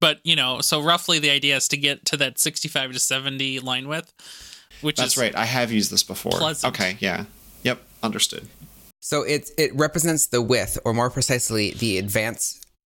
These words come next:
Speaker 3: measure of the glyph zero.
Speaker 2: Right.
Speaker 3: Um, so zero, the Unicode character U plus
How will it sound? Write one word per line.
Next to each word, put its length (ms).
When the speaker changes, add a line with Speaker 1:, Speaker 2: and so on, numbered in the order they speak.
Speaker 3:
measure 500
of 220
the 80
glyph 500
zero. 560
Speaker 2:
Right. 200
Speaker 3:
Um, 260
so 280
zero, 260
the 100
Unicode 400
character 460
U 220
plus 440